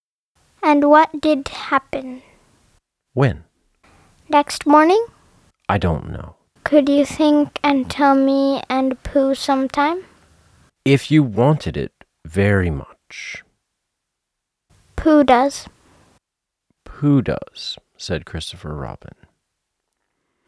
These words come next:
Speaker 2: He gave a deep sigh and picked his bear up by the leg and walked off to the door,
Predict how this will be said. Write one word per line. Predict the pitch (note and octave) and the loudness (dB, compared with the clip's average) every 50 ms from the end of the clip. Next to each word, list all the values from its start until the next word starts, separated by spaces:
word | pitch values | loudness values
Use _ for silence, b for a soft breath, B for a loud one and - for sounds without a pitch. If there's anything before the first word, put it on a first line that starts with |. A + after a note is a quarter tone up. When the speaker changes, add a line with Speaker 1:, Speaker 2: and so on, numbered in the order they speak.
| b b b b b b b b b | b b b b b b b b b
Speaker 2:
He | b - C3 C#3 | b -6 -6 -4
gave | A#2+ A#2+ C3+ B2+ B2 B2 B2+ A#2+ G#2+ | -2 2 4 4 6 6 4 4 2
a | G#2 | -2
deep | F2+ G2+ C3+ D#3 - | -6 -6 -8 -8 -8
sigh | - - - D2+ G#1+ G1+ G1+ G1+ G1+ A1 A1 - - - | -8 -4 -2 -2 -2 -2 -4 -8 -8 -10 -12 -12 -12 -10
and | F2 F2 F2 E2+ E2+ E2+ E2+ E2 E2 E2 E2 - | -8 -6 -4 -2 -2 -2 -2 -2 -4 -6 -8 -10
picked | - G2 E2 - _ - | -10 -12 -12 -10 _ -6
his | A#2+ B2 B2 | -6 -6 -6
bear | - - - E2+ F2 E2 D#2 C2+ | -6 -4 -2 -2 0 0 -2 -4
up | - - - _ _ - - _ _ _ | -6 -8 -10 _ _ -20 -20 _ _ _
by | - D2+ D2 C#2+ | -8 -8 -8 -8
the | - - | -8 -10
leg | D#2+ E2 F2 G2 G#2+ G2 D#2+ - - - - - - - - _ _ - | -10 -6 -2 -2 0 0 -2 -4 -8 -16 -20 -20 -20 -20 -20 _ _ -10
and | - E2 D#2 D2 D2 D#2+ E2 D#2+ D#2 D2 | -8 -8 -6 -6 -6 -8 -8 -10 -10 -8
walked | B1+ D2 D2 D#2+ E2 - - | -4 -4 -4 -4 -4 -8 -10
off | - B1+ - - C#2+ - - | -10 -10 -10 -14 -16 -18 -20
to | - - - | -20 -20 -16
the | - D#2+ D2+ - - | -14 -14 -14 -8 -4
door, | F#2+ F#2+ F2 E2 D2+ A#1 G1+ - - - _ _ | -4 -2 -2 -4 -6 -8 -10 -14 -20 -20 _ _